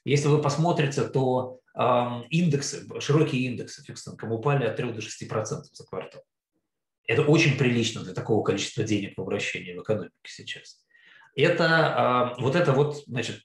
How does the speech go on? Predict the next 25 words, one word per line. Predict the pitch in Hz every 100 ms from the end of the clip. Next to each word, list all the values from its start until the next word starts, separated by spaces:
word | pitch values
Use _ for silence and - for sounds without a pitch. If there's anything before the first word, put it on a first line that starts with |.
| -
smell | - 147 151 135
of |
inflation | 117 110 120 113 107 98
в | 98
воздухе | 101 - - -
сейчас. | - - - - - _ -
Кривая | - 127 143 170 151
потихоньку, | 131 143 147 131 131 - - - -
знаете, | 120 139
как | 139 - - -
тонущий | 147 135 117 -
Титаник, | 107 120 196 214 151 107
да, | 139
вот | 143 -
она | 110
прописывает | - 110 - 143 120 110
ровно | 120 117
такую | - 135 135
же | 110
фигуру. | 110 117 117 98 - - - - -
Она | - 113
разворачивается | 110 123 131 131 - 87 - -
вот | - -
так | - -
сейчас. | - - - -